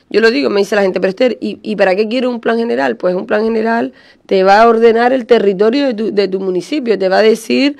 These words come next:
dónde puede ir zonas deportivas, dónde pueden invertir las empresas, dónde te puedes hacer una casa. Es un plan general que se necesita con urgencia sacar en el municipio de Tuineje, y será desde luego junto a muchas otras cosas, pero el plan general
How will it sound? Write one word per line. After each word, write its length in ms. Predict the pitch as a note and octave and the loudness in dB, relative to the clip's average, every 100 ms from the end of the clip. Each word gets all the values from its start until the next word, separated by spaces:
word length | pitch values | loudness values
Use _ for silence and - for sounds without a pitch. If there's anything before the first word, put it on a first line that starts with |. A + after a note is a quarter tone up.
| - - _ | -16 -20 _
dónde 320 | G#3 G#3+ A#3+ | 2 4 4
puede 260 | G#3+ A#3 A3 | 4 4 4
ir 200 | A#3+ B3 | 0 -4
zonas 320 | A#3 A3+ B3 | -2 -2 0
deportivas, 640 | A3+ G3 F3+ A#3 A3 F3+ | -2 -2 -6 -4 0 0
dónde 240 | F#3+ A#3 A3+ | 0 0 2
pueden 320 | A#3+ B3 B3 | 2 2 0
invertir 480 | G#3+ F#3 F3+ G#3+ A3 | 0 0 0 -4 2
las 160 | A#3 | 2
empresas, 640 | G3+ F#3 G#3 G3+ - E3+ - - _ | 2 0 -2 -2 -2 -6 -6 -20 _
dónde 320 | - G#3 B3 | -2 0 0
te 140 | A3+ A3+ | 2 4
puedes 280 | G#3 A3+ A3 | 4 4 2
hacer 320 | G#3 A3 A3 | 0 0 2
una 220 | A#3 G3 | 2 0
casa. 320 | F#3+ F#3+ - | 0 -4 -14
Es 60 | - | -14
un 140 | F#3+ | -14
plan 180 | F#3+ G#3 | -2 0
general 380 | G#3+ G#3+ A3 C#4 - _ _ | 2 2 0 -2 -12 _ _
que 140 | - G3+ | -6 -4
se 160 | - | 0
necesita 560 | F3+ F3 F3 - F#3+ A#3 | -2 -2 -6 -8 -2 0
con 160 | B3 A#3+ | 0 -2
urgencia 500 | A#3 A3+ A#3+ C4+ B3+ | -2 -2 -4 -4 -4
sacar 400 | G3+ G#3 G#3+ C#4+ | -4 -2 -2 -2
en 60 | |
el 80 | A3+ | -4
municipio 420 | G3+ F#3 - F#3+ | -4 -4 -6 -4
de 60 | F#3 | -2
Tuineje, 340 | F3+ F3 F3 _ _ _ | -2 -2 -6 _ _ _
y 140 | G#3+ F#3+ | -8 -4
será 340 | - F#3+ F#3+ | -2 2 2
desde 180 | A#3+ A#3+ | 2 0
luego 380 | A#3 C4 D4 D4+ _ | 0 0 0 -6 _
junto 240 | - G3 F#3 | -10 -4 -2
a 40 | |
muchas 260 | F3 G#3 B3 | -2 0 -2
otras 180 | A#3 F#3+ | -2 -2
cosas, 260 | B3+ A#3 | 0 0
pero 220 | G3 F#3 - | -2 -4 -2
el 100 | G3 | -4
plan 220 | F#3 A3 | 0 0
general 460 | A#3+ B3 A#3 B3+ | 0 0 0 0